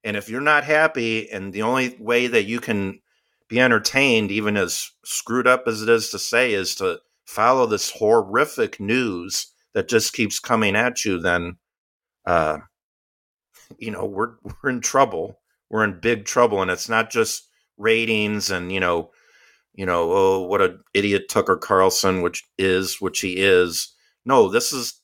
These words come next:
people's lives are hanging on this. And, uh, I just wanted to give a huzzah to s-, uh, spineless cowards,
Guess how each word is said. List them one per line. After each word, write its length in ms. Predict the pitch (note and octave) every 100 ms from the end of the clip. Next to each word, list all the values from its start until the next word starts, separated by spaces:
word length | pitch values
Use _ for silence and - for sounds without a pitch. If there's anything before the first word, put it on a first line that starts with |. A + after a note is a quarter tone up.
| _ _ _ -
people's 440 | D#3 D#3 A#2 F#2+
lives 500 | F#2+ A2+ B2+ A#2+ A2
are 120 | G#2+
hanging 500 | A#2+ A#2 A#2 G2+ F#2+
on 180 | F2+ F2
this. 420 | F2+ F2 - - _ _ _ _ -
And, 400 | F#2+ F2+ F2+ E2+
uh, 280 | E2 D#2+ E2 _ _ _ _ _ _ _
I 20 |
just 200 | G2+ -
wanted 220 | A#2 A2 G2+
to 60 |
give 140 | G#2+ G2
a 80 |
huzzah 440 | F#2+ F#2+ F#2 G2+ G#2
to 60 | F#2+
s-, 280 | - - - _ -
uh, 220 | E2+ D#2+ - _ _ _ _ -
spineless 720 | - - A2 A2 A2+ F#2+ -
cowards, 840 | - A#2+ G2+ F#2+ F#2+ G2 - -